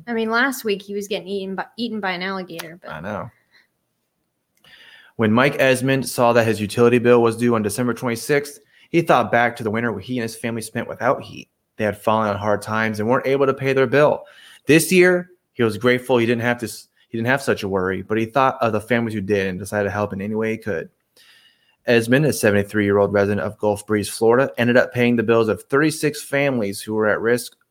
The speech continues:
Speaker 2: of having their utilities shut off. In all,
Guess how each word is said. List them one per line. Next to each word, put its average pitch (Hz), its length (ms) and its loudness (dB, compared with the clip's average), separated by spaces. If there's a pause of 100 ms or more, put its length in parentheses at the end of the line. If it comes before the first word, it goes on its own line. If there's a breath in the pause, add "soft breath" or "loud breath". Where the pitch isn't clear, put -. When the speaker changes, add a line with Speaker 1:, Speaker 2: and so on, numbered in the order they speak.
(120)
Speaker 2:
of 101 100 -8
having 107 240 -4
their 104 120 -6
utilities 117 440 -2
shut 110 220 -2
off. 78 340 -2
In 110 120 -2
all, 127 420 2